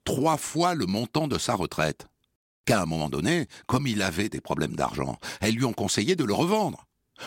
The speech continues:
Le fourreur était d'accord pour le reprendre, mais Rodica ne l'avait plus. Elle l'avait vendu.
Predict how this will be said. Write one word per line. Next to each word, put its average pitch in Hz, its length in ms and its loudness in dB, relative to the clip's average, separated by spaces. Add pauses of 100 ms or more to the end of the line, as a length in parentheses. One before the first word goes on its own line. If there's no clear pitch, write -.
Le 160 100 6
fourreur 180 380 2
était 160 160 2
d'accord 143 420 0
pour 90 160 -2
le 87 60 4
reprendre, 82 540 0 (220)
mais 98 160 2
Rodica 82 720 -2 (720)
ne 80 100 0
l'avait 131 320 0
plus. 143 360 -2 (680)
Elle 104 280 2
l'avait 113 360 0
vendu. 101 720 0